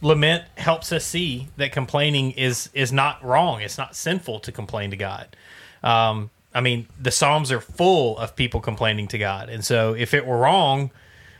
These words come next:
why do we have examples of it all throughout Scripture? You know, uh, uh, and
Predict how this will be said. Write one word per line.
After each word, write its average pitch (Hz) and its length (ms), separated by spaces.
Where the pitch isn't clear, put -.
why 131 200
do 165 80
we 160 120
have 147 180
examples 143 440
of 110 160
it - 280
all 139 200
throughout 123 260
Scripture? - 460
You 120 120
know, 110 180
uh, 113 340
uh, - 40
and 123 640